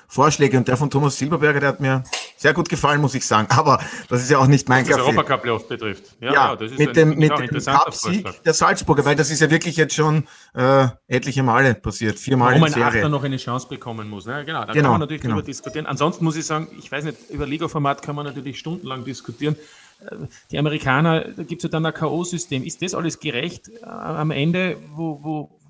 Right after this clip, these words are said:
Speaker 2: kann man auch sagen, vorher spielt man ewig gegeneinander.
Speaker 1: Keinen Auf- und Absteiger?
Speaker 2: Es gibt keinen Auf- und Absteiger, aber vorher spielt man ewig auf und, äh, gegeneinander, macht Punkte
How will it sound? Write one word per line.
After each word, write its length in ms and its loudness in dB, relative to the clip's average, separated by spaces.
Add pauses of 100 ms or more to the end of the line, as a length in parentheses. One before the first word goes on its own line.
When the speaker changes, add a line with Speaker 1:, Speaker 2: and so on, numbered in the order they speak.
(160)
Speaker 2:
kann 120 -4
man 100 2
auch 80 -2
sagen, 360 -2
vorher 240 -8
spielt 240 -12
man 100 -6
ewig 260 -6
gegeneinander. 520 -4
Speaker 1:
Keinen 280 4
Auf- 200 4
und 80 4
Absteiger? 500 4 (720)
Speaker 2:
Es 160 -6
gibt 160 -12
keinen 160 0
Auf- 160 0
und 80 0
Absteiger, 280 -4
aber 100 -4
vorher 200 -2
spielt 200 -6
man 120 -4
ewig 280 -8
auf 240 -4
und, 160 -4
äh, 200 -6
gegeneinander, 760 -4
macht 320 -6
Punkte 440 -4